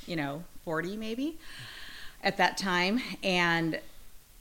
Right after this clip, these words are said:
so, but she said, you know, "Hey, you know, I really don't know anybody. You seem like a really nice person. Would you wanna go grab some lunch?"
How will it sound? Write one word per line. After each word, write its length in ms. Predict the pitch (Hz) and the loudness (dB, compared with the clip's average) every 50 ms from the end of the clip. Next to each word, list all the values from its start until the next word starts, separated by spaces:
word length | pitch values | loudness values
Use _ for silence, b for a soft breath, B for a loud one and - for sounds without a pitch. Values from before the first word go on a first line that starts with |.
| - - - - - | -20 -18 -16 -12 -6
so, 180 | - - 240 202 | -2 -2 0 2
but 140 | 226 208 | 2 2
she 140 | - - 226 | 2 2 0
said, 260 | - - 220 196 - - | 2 4 2 2 2 2
you 100 | 208 208 | 0 0
know, 100 | 196 - | -2 -2
"Hey, 280 | 170 - - 240 - - - | -4 -6 -6 -6 -6 -6 -4
you 140 | 190 240 | -2 0
know, 60 | 214 185 | 2 2
I 40 | |
really 280 | 185 185 208 220 226 220 | 2 2 0 0 0 0
don't 160 | 220 - 196 | 0 0 0
know 120 | 202 196 196 | 0 0 0
anybody. 320 | 196 196 190 190 185 190 | 0 0 0 0 0 0
You 80 | 185 180 | 0 0
seem 160 | 185 196 190 | -2 -2 -2
like 140 | 180 175 - | -2 -2 -2
a 60 | 175 | -2
really 180 | 180 180 175 | -2 -2 -2
nice 200 | 170 165 160 - - | -2 -2 -2 -4 -6
person. 540 | - - 320 320 320 - 294 269 262 247 220 | -4 -2 -2 -2 0 2 2 4 4 4 4
Would 160 | 214 185 185 | 2 0 0
you 100 | 202 196 | -2 -2
wanna 220 | 180 185 190 190 | 0 0 -2 -2
go 180 | 185 190 185 185 | 0 -2 -2 -2
grab 300 | 180 180 170 170 175 - | 0 0 0 0 0 -2
some 220 | - 185 165 165 | -4 -4 -4 -2
lunch?" 480 | 196 240 262 285 285 - - - - | 0 2 4 4 4 4 2 2 0